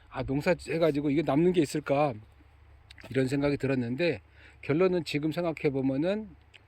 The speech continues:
아, 조금 앞-, 먼저 앞서가지 않았느냐.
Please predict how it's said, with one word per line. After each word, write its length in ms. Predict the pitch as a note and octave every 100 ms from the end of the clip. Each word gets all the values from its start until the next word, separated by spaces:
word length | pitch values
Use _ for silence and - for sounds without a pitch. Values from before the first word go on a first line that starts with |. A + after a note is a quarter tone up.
| _
아, 240 | - G#2+ G2+ - - - - - -
조금 220 | - C3+ C#3
앞-, 180 | C#3 C#3
먼저 280 | C#3 D3+ D#3
앞서가지 540 | A2+ - F#3 F3 C#3+ D3+
않았느냐. 640 | B2+ C#3+ B2+ A#2+ B2+